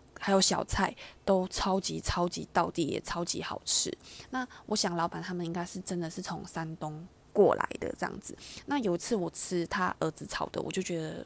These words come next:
不行，真的不行，就是要去吃，就要吃老板炒的。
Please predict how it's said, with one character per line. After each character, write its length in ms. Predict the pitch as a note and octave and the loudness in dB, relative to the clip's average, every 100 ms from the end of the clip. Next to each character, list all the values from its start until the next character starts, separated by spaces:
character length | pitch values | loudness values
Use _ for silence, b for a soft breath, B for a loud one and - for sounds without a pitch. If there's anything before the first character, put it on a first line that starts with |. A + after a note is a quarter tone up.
| - | -10
不 80 | - | -2
行， 240 | F#3+ - - - | 0 0 -6 -8
真 140 | F3+ | -2
的 80 | F3+ | 0
不 100 | G3 | 2
行， 240 | - - | 0 0
就 120 | - | 0
是 260 | G#3 G3+ - - - - - - | 4 2 2 -6 -20 -20 -2 4
要 100 | G#3 | 4
去 120 | G#3+ | 4
吃， 240 | - F#3 | 2 2
就 120 | F3+ | 4
要 80 | G3 | 4
吃 180 | - - | 6 4
老 140 | D#3+ D3 | 4 2
板 180 | D#3 | 2
炒 180 | E3+ - | 0 -4
的。 180 | - | -2